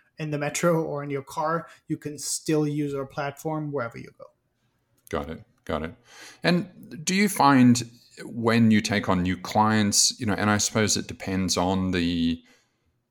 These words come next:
Speaker 2: demographic of the client, but are you teaching, are you finding that you're having to teach clients how to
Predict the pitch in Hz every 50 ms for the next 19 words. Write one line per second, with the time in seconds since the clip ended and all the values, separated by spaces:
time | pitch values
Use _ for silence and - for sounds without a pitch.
0 | _ _ _ _ - - - 95 95 101 101 - - 95 90 92 - - 90 -
1 | - 104 113 110 - - - - - 90 85 82 85 82 - 110 104 - - -
2 | _ - 120 120 113 113 131 147 160 175 160 151 147 127 - 123 - - - -
3 | - 120 120 120 - - 110 107 - - - _ _ - 113 120 120 135 147 147
4 | 131 123 - - - 101 104 120 120 107 101 95 90 87 92 - 92 98 - -
5 | 113 104 101 95 - - 95 - - - 117 117 117 - - - - - 101 107
6 | 104 90 82 80 - - - 92 92 95 95 90 - - - 92 90 87 82